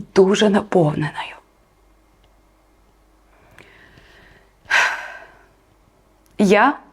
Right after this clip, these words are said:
Вікторія Белля. І це не нове прізвище в титрах. Це мій професіоналізм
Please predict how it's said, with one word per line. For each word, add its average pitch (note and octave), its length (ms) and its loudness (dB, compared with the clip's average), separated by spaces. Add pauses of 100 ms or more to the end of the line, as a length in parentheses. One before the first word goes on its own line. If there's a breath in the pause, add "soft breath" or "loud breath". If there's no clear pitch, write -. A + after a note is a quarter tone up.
(220)
Вікторія G#3+ 520 4
Белля. D#3 460 -2 (1300 loud breath)
І A3+ 200 6
це A3 300 2
не B3 140 6
нове G3+ 420 4
прізвище E3 960 0 (340)
в D#3 40 -8
титрах. D#3 560 -2 (2500)
Це A3 500 2 (680 loud breath)
мій G#3+ 180 4
професіоналізм G3 1040 2